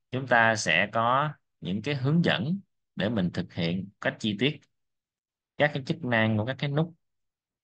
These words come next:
trên cái trang web. Sau khi chúng ta đọc xong hướng dẫn của cái phần này thì ở ngay phía dưới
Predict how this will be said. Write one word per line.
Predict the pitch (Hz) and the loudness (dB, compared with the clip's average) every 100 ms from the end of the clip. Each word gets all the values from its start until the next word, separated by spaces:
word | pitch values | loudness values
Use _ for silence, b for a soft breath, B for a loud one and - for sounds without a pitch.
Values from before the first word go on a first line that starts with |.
| _ | _
trên | 110 107 | 0 0
cái | 113 | 0
trang | 113 101 | 0 2
web. | 101 143 - _ _ _ _ _ _ _ _ _ | 2 2 -4 _ _ _ _ _ _ _ _ _
Sau | - 120 | -4 0
khi | 117 120 | 2 2
chúng | 131 | 2
ta | 127 113 | 4 4
đọc | 98 90 | 4 0
xong | - - 117 110 | -2 0 0 0
hướng | 120 143 | -4 0
dẫn | 87 87 143 196 - _ - | 0 0 -2 -4 -6 _ -8
của | 87 104 | -4 -2
cái | 135 | -4
phần | 139 101 90 | -2 0 2
này | 92 85 - - _ _ _ _ _ _ - | 2 2 0 -12 _ _ _ _ _ _ -4
thì | 104 98 | 0 2
ở | 110 | 0
ngay | 123 113 | 0 -2
phía | 113 139 | -2 -2
dưới | 135 139 160 220 | 0 2 2 0